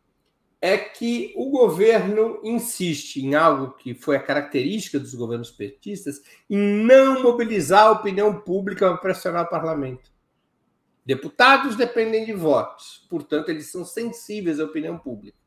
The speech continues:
Ou seja, o governo poderia recorrer à opinião pública para pressioná-los naquelas,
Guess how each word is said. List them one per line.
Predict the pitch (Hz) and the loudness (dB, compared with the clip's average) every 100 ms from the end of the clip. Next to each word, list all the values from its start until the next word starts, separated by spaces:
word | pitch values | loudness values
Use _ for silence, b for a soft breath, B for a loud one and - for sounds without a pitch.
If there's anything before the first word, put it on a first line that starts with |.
| _ _ _ _ _ _ - | _ _ _ _ _ _ -2
Ou | 180 | 0
seja, | 175 185 190 190 | 2 4 6 4
o | 208 | 4
governo | 202 151 175 | 4 4 -2
poderia | 175 185 147 143 123 | -4 -4 -2 -2 -2
recorrer | 123 220 240 294 208 160 240 240 | 0 0 0 -2 -2 0 4 4
à | |
opinião | 185 151 143 160 | 2 -4 -6 -8
pública | 180 190 190 214 233 254 b b _ _ _ | -10 -12 -12 -12 -12 -12 b b _ _ _
para | 160 147 | 6 6
pressioná-los | 151 170 - 254 233 160 123 - _ _ _ _ _ _ - | 4 -4 -6 -6 -4 -6 -8 -18 _ _ _ _ _ _ -4
naquelas, | 139 - 156 151 147 135 - - - - | -4 0 2 4 2 0 -6 -16 -18 -20